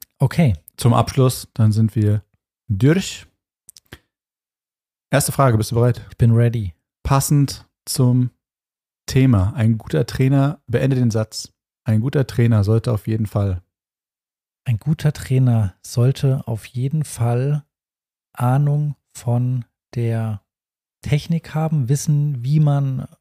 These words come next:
Speaker 1: was beibringt und natürlich noch auf jeden Fall, äh, in Kombination mit Strategie das Ganze verknüpfen können.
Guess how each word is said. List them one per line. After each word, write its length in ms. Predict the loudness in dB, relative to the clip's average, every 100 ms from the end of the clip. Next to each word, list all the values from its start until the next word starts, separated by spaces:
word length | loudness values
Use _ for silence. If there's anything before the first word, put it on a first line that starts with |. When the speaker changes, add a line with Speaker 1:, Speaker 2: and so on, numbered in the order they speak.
| _ -4
Speaker 1:
was 240 | -4 -2
beibringt 800 | -2 -4 -2 -2 0 0 -2 -12 _ _ _ 0
und 500 | 2 2 -2 -14 -20 _
natürlich 560 | -4 -4 -4 -4 -6 -4
noch 260 | -4 -4 -6
auf 180 | -8
jeden 220 | -6 -4 -4
Fall, 880 | -4 -4 -4 -6 -6 -6 -4 -6
äh, 300 | -8 _ _
in 100 | -2
Kombination 880 | -2 -4 -2 -2 -4 -6 -6 -4 -4 -6
mit 280 | -8 -8 _ _ _ -8
Strategie 640 | -6 -6 -12 -6 -4 -4
das 140 | -6 -4
Ganze 200 | -4 -4
verknüpfen 400 | -4 -2 -2 -4
können. 240 | -6 -8